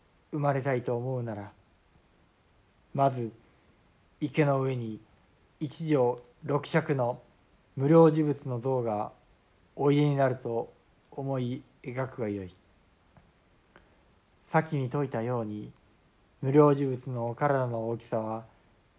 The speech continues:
計り知れないほどであるから、愚かな人間では到底思いの及ぶ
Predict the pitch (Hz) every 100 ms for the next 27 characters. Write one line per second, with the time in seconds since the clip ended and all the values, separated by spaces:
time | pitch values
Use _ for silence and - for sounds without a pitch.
0 | _ _ _ - 135 156 143 - 151 147
1 | 139 127 123 123 123 113 104 98 92 92
2 | _ _ _ _ _ _ _ _ _ _
3 | _ _ _ 156 143 131 127 120 123 127
4 | 123 123 120 113 107 104 - _ _ _
5 | - 135 143 139 131 135 - _ _ _
6 | _ _ _ 139 143 147 135 120 117 117
7 | 117 120 131